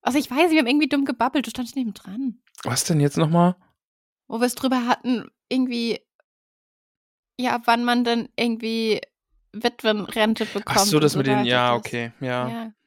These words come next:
Speaker 1: Aber ich weiß nicht mehr, wie es zustande gekommen ist.
Speaker 2: Ah, weiß ich auch nicht mehr.
Speaker 1: Weil
Speaker 2: Halt
Speaker 1: erstaunlich
Speaker 2: das
Speaker 1: wenig von
Speaker 2: Übliche,
Speaker 1: diesem
Speaker 2: worüber
Speaker 1: Tag
Speaker 2: man
Speaker 1: noch.
Speaker 2: so redet.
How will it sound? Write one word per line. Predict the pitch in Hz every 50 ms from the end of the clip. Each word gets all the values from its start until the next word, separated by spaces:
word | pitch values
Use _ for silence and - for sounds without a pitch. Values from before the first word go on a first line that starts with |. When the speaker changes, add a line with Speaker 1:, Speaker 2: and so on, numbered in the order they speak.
| _ -
Speaker 1:
Aber | 240 240 240
ich | 233
weiß | 226 233 247
nicht | 247 247
mehr, | 233 226 214
wie | 226
es | 233 -
zustande | - 220 - 214 220 220 220 220
gekommen | 208 202 - - 208 208 202 202 208 214 220
ist. | 226 - - -
Speaker 2:
Ah, | - - 107
weiß | 110 110 110 107 110
ich | 104
auch | 98 98 104
nicht | 113 113 113
mehr. | 113 107 107 110 - _ _ - - - - - _ _ - - - - - - _ _ _ _ _ _ - - - - - - _ _ - - - - - - -
Speaker 1:
Weil | 226 226
Speaker 2:
Halt | 113
Speaker 1:
erstaunlich | 123 - - 180 214 220 226 220
Speaker 2:
das | 226 240
Speaker 1:
wenig | 240 233 226
von | 135 220
Speaker 2:
Übliche, | 170 147 127 135
Speaker 1:
diesem | 120 120 120
Speaker 2:
worüber | 120 127 127 127
Speaker 1:
Tag | 123
Speaker 2:
man | 123 120
Speaker 1:
noch. | 123
Speaker 2:
so | 123
redet. | 117 123 123 131 131 120 110 110 -